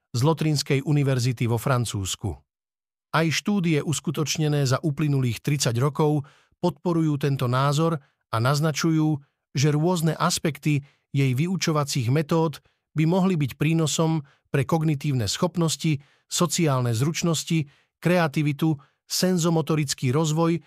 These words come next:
a akademické výsledky detí. Francúzski odborníci však dodávajú, že doteraz neexistovala žiadna komplexná štúdia, ktorá by vyvodila skutočné závery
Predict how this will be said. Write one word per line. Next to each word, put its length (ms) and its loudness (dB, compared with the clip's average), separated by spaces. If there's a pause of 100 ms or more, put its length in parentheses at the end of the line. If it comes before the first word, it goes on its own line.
(340)
a 80 -2
akademické 720 0
výsledky 640 -4
detí. 480 -6 (720)
Francúzski 560 -2
odborníci 800 -2 (240)
však 240 0
dodávajú, 640 2 (480)
že 80 4
doteraz 480 2
neexistovala 880 0
žiadna 480 0
komplexná 560 -2
štúdia, 640 -2 (320)
ktorá 320 0
by 160 -2
vyvodila 440 0
skutočné 600 -4
závery 560 0